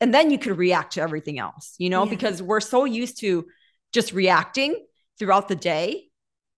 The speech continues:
Speaker 1: that we're not proactive about what are, what are our intentions? How do I wanna act? How do I wanna react to various situations throughout the day?
Speaker 2: Right. I always say that my little smartphone is this little device of other people's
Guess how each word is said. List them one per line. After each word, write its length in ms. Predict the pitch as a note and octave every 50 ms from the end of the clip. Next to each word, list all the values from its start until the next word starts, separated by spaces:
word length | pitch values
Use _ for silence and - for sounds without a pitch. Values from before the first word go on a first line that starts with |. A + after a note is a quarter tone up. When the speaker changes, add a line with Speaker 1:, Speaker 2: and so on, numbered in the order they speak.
| _ _
Speaker 1:
that 280 | A3 G3+ G3 - - -
we're 140 | F#3+ G3 G#3
not 220 | A3+ A3 - -
proactive 640 | - - A#3 G#3+ G3+ - - E3 F3 - - G#3+ F#3
about 360 | G3 E3+ F3+ E3 D3+ C#3 - - _ _ _ _ _
what 280 | - F3 D#3+ G#3 A3 A3+
are, 200 | A#3 G#3+ - - F3+
what 140 | G3 A3
are 80 | C#4 C#4+
our 80 | B3 G3
intentions? 640 | E3+ E3 - G3+ E3+ F3 E3+ - D3 C3 B2+ -
How 360 | - - F3 F#3 G3+ G#3 A#3 B3+
do 320 | G3+ G#3 - F#3 A3+ B3+
I 120 | B3 G3
wanna 240 | F#3 E3+ E3 D#3+ - -
act? 360 | - B2+ D#2 - - - - _ _ _ _
How 160 | - G3+ G#3
do 300 | G3 G3+ A3 A#3+ C4+ C#4+
I 80 | A#3+ G#3
wanna 220 | F3+ F#3+ F3 E3+
react 520 | E3+ E3 B2 - G#2+ D#3+ B2+ - - _ -
to 300 | - - F3+ E3+ D#3 - - -
various 320 | D3+ F3+ E3+ E3+ D3+ C#3+
situations 580 | - E3+ - - D#3 D#3 D3 C#3+ - D3+ D3+ -
throughout 280 | - D#3 C#3+ - -
the 60 | - -
day? 340 | - B2 F2+ D2 - - _ _ _ _ _ _ _ -
Speaker 2:
Right. 440 | G#3 G#3+ G#3+ G#3 G3+ G3+ G#3 - - _ _ - - - - _
I 60 | - F4
always 360 | G#4 C5 C5+ B4 F4+ - -
say 200 | C#4 B3+ B3+ A#3+
that 180 | A#3 A#3+ A#3
my 160 | A#3 A3+ A3+ A3+
little 340 | A#3 A#3+ A#3 A#3+ A#3 - _ _ -
smartphone 840 | G3+ - - C4+ A#3+ A3+ A3+ - - - A#3+ A#3 A#3+ A#3+ B3+ C#4 C#4+ _ _ - - - _ -
is 180 | B3 A#3+ G#3+
this 220 | G#3 A#3 A3+ - C4+
little 200 | C#4 C#4 C4+ B3
device 440 | G3+ A3 G3 A3 A3 A3+ A3+ A3 A3+
of 80 | G#3+
other 240 | A#3 A#3 G#3+ A3+ A3+
people's 640 | A3+ - B3 A#3+ - - A3+ A3 G#3+ G#3 G3+ - -